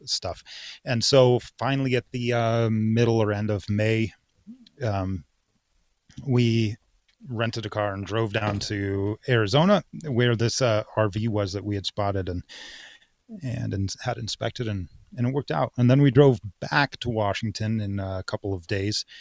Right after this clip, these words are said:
and kind of p-, loaded it and prepped everything.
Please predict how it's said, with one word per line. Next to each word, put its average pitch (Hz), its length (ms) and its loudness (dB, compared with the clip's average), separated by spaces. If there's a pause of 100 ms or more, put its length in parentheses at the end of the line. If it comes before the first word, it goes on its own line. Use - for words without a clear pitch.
(920)
and 107 520 -2 (440)
kind 107 220 -2
of 95 120 -10 (100)
p-, - 80 -18 (280)
loaded 113 400 2
it 113 120 0
and 101 140 -6
prepped 110 340 -2
everything. 95 680 -4